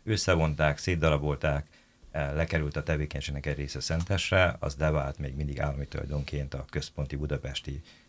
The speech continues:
vállalattól, Kontavil néven, majd pedig a privatizáció első hullámában a vállalatcsoport, eh, a Le Grand vállalatcsoport tulajdonába került. A Le Grand akkor családi tulajdonban volt, há-, két családnak a tulajdonába.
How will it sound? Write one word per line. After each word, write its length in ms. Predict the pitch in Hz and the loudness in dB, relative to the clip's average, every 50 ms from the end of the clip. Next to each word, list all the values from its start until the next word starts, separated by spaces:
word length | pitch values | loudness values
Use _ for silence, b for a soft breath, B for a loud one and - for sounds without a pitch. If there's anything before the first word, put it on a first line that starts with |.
| B | B
vállalattól, 640 | - 76 73 71 71 76 78 82 87 - - 87 80 | 0 2 2 2 4 4 4 2 2 2 0 0 0
Kontavil 480 | 73 - 69 67 71 76 76 80 87 90 | 0 -2 -4 -4 -2 0 0 2 2 2
néven, 460 | 90 92 95 90 92 95 98 101 95 - b b b b b b b b | 2 2 2 4 4 4 4 4 2 0 b b b b b b b b
majd 180 | 87 87 82 | 6 6 8
pedig 240 | 80 87 82 78 78 | 8 6 6 6 6
a 60 | 76 | 4
privatizáció 640 | 73 92 82 76 76 73 76 76 73 71 - 78 76 | 4 6 6 6 6 4 4 2 0 2 2 2 2
első 200 | 73 - - 73 | 2 0 -2 -2
hullámában 440 | 69 76 71 71 73 73 71 73 | -2 0 0 0 0 0 0 0
a 60 | 71 71 | 2 2
vállalatcsoport, 760 | 76 73 69 69 69 - - - - 76 73 - - - | 4 4 2 2 0 -4 -6 -8 -4 -4 -6 -6 -4 -4
eh, 220 | 76 71 71 69 73 | -2 -2 0 -2 -2
a 60 | 73 - | -2 -2
Le 60 | 76 | 0
Grand 160 | 73 76 76 | 2 2 2
vállalatcsoport 580 | 76 76 73 73 71 71 - 73 - - 73 - | 2 2 2 2 2 0 0 -2 -4 -4 -4 -2
tulajdonába 500 | - 76 73 71 69 67 69 67 67 64 | 0 0 0 0 0 0 -2 -2 -4 -4
került. 520 | - - 71 69 78 95 113 113 - - - b b b b b b | -4 -2 -2 2 2 2 2 2 0 -6 -20 b b b b b b
A 80 | b | b
Le 80 | 90 92 | 4 6
Grand 180 | 85 92 85 | 6 8 8
akkor 280 | 78 78 78 - 82 76 | 6 6 4 4 0 2
családi 360 | - - 85 78 73 73 73 | 4 6 6 6 6 6 2
tulajdonban 560 | - - 65 67 67 71 69 69 69 69 69 | 0 -2 -4 -2 -2 -2 -4 -4 -4 -4 -4
volt, 260 | 67 69 76 90 87 - | -2 -2 -2 -2 -2 -2
há-, 320 | - - - - - - | -4 -2 -2 -2 -4 -4
két 220 | - - 78 73 76 | -2 0 0 0 0
családnak 440 | - - 71 73 67 67 - - - | -2 -4 -2 -2 -2 -2 -4 -4 -6
a 60 | - | -8
tulajdonába. 760 | - - 65 65 65 69 69 73 76 78 80 87 101 107 - | -6 -6 -6 -4 -4 -2 -2 -2 0 0 2 2 2 0 0